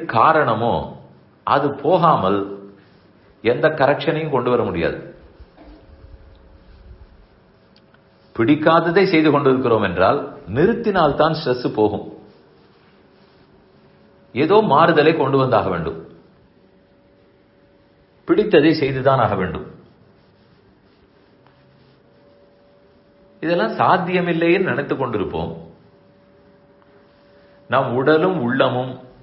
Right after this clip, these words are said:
இரண்டாம் பட்ச முக்கியத்துவம் என்று நினைத்தால்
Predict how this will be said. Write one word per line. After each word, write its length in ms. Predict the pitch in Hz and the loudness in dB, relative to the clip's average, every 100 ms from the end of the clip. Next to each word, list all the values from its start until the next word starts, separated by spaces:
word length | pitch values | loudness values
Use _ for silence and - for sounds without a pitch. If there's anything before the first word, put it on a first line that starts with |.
| - | -14
இரண்டாம் 520 | - 104 131 165 170 165 | -4 -2 0 2 2 2
பட்ச 300 | 156 151 147 | 0 0 -4
முக்கியத்துவம் 680 | 135 131 135 120 123 117 - - - _ _ _ _ _ _ _ _ _ _ | -4 -6 0 0 0 -2 -4 -14 -20 _ _ _ _ _ _ _ _ _ _
என்று 240 | 139 147 135 | -4 -2 0
நினைத்தால் 540 | 131 147 139 151 160 | 0 0 2 2 2